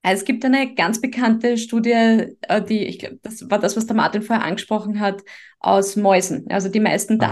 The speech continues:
Speaker 1: Daten, die wir
Speaker 2: ja.
Speaker 1: zur Epigenetik haben und auch die, die, sag ich einmal, am verlässlichsten sind, einfach weil sie unter kontrollierten Bedingungen stattfinden und die Mäuse eine entsprechend kurze Lebensdauer haben, so dass wir wirklich diese Transgenerationsbeobachtungen machen können.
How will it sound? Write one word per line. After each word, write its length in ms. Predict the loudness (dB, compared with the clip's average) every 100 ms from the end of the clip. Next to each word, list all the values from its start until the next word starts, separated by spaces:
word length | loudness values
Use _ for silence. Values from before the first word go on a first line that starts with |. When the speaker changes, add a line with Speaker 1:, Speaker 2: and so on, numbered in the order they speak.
| 0
Speaker 1:
Daten, 220 | 0 2
die 160 | 2
wir 140 | 2 2
Speaker 2:
ja. 40 |
Speaker 1:
zur 160 | 0 -4
Epigenetik 640 | -4 0 2 2 2 -2
haben 240 | 0 2 2
und 160 | 2
auch 120 | 0
die, 360 | -2 -2 -2 -4 -12 -14 2
die, 160 | 4 4
sag 240 | 2 -2
ich 100 | -2
einmal, 160 | 0 0
am 120 | 0
verlässlichsten 840 | -2 2 2 2 -2 -2 -2 -4
sind, 300 | 0 0 0
einfach 320 | -2 -4 -4
weil 160 | 0 0
sie 80 | 0
unter 180 | -6 -6
kontrollierten 640 | -6 -6 -2 0 2 2
Bedingungen 500 | 0 -2 -2 0 0
stattfinden 760 | 0 0 -2 -4 -4 -2 -4 -6 -16 -8
und 160 | -2 4
die 40 |
Mäuse 360 | 4 4 2 0
eine 100 | 0
entsprechend 460 | -2 -4 -4 -4
kurze 300 | -2 -2 -2
Lebensdauer 540 | -2 0 2 4 4 6
haben, 220 | 2 2
so 140 | -4
dass 240 | -4 -4 -2
wir 80 |
wirklich 240 | -2 -4 -6
diese 240 | -6 -6
Transgenerationsbeobachtungen 1600 | -2 0 0 0 -2 -2 -2 0 2 0 0 -2 0 -2 -6 -6
machen 320 | -6 -6 -4 -2
können. 380 | 0 2 2